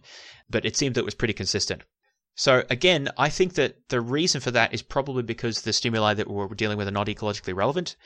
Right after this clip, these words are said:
So think about how we think that this works. We think that this works by the mouse learning, or the organism, but in this case a mouse, learning to associate particular stimuli with particular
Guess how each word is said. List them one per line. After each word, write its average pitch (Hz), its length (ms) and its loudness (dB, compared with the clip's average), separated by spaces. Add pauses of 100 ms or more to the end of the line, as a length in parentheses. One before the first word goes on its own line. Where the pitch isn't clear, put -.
(540)
So 139 180 4
think 185 260 -4
about 190 260 4
how 123 580 0 (400)
we 127 100 4
think 120 280 -4
that 113 120 -2
this - 180 -4
works. 104 300 0
We 117 80 -2
think - 300 -6
that - 140 -6
this 131 180 -4
works 120 480 -2
by 117 240 -2
the 110 80 -2
mouse 117 360 0
learning, 127 680 -2 (120)
or 98 100 -4
the 92 80 -6
organism, 98 440 -2
but 92 140 -8 (140)
in 104 120 -8
this 98 120 -8
case - 180 -6
a - 20 -12
mouse, 95 240 -6
learning 123 300 -2
to 117 120 -2
associate 113 680 0 (240)
particular 107 600 -2 (220)
stimuli 104 680 0
with 120 240 0
particular 101 640 -4